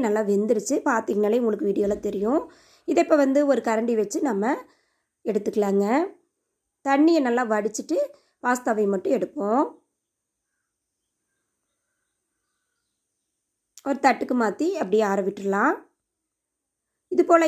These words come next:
எல்லா பாஸ்தாவையும் நான் வேக வச்சு எடுத்துட்டேங்க. இப்போ இதை தாளிச்சு விட்டுறலாம். ஒரு கடாயில வந்து ரெண்டு டேபிள் ஸ்பூன் ஆயில் சேர்த்துக்கிறேன். கொஞ்சமா கடுகு, ஒரு பெரிய வெங்காயத்தை பொடியா நறுக்கிக்கிறேன், அதை சேர்த்துக்கலாம். காரத்துக்காக ஒரு மூணு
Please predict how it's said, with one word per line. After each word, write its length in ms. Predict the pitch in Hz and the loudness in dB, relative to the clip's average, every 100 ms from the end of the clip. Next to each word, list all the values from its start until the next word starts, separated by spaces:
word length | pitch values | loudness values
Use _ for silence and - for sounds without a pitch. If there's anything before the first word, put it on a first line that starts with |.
| 269 | 2
எல்லா 160 | 262 285 269 | 0 0 -2
பாஸ்தாவையும் 420 | 240 247 233 269 | -4 -4 -2 -2
நான் 120 | 208 | -2
வேக 120 | 208 196 | -4 -4
வச்சு 160 | 196 196 | -6 -8
எடுத்துட்டேங்க. 380 | 190 - 202 233 381 - _ - | -6 -4 -2 0 -2 -6 _ -2
இப்போ 120 | 349 | 2
இதை 100 | 302 294 | 4 4
தாளிச்சு 280 | 240 240 247 | 2 0 -4
விட்டுறலாம். 340 | 208 233 294 262 | -4 0 2 0
ஒரு 80 | 254 | 0
கடாயில 360 | 240 302 285 233 | 0 0 0 0
வந்து 140 | 277 254 | 0 0
ரெண்டு 180 | 233 226 | 0 0
டேபிள் 220 | 240 226 - | -2 -4 -8
ஸ்பூன் 240 | 294 269 208 | -6 -4 -4
ஆயில் 200 | 214 208 | -4 -4
சேர்த்துக்கிறேன். 440 | 208 - 240 330 - _ _ _ | -8 -6 -4 -4 -6 _ _ _
கொஞ்சமா 400 | 240 240 262 254 247 | 0 0 0 0 -2
கடுகு, 360 | 220 208 220 277 554 - _ _ _ _ _ _ _ _ _ _ - | -2 -2 0 2 0 -6 _ _ _ _ _ _ _ _ _ _ 0
ஒரு 100 | 285 320 | 2 4
பெரிய 160 | 277 285 | 4 4
வெங்காயத்தை 320 | 269 247 240 220 | 2 0 -2 -2
பொடியா 220 | 220 233 226 | -2 0 0
நறுக்கிக்கிறேன், 600 | 208 - 202 - 262 311 | -2 -4 -6 -4 -4 -2
அதை 140 | 220 208 202 | -2 -4 -4
சேர்த்துக்கலாம். 500 | 202 196 214 247 403 - _ _ _ _ _ _ _ - | -6 -4 0 0 -2 -8 _ _ _ _ _ _ _ 2
காரத்துக்காக 600 | 277 320 320 285 254 269 247 | 4 4 0 -2 0 0 0
ஒரு 100 | 220 220 | 0 0
மூணு 220 | 269 | 0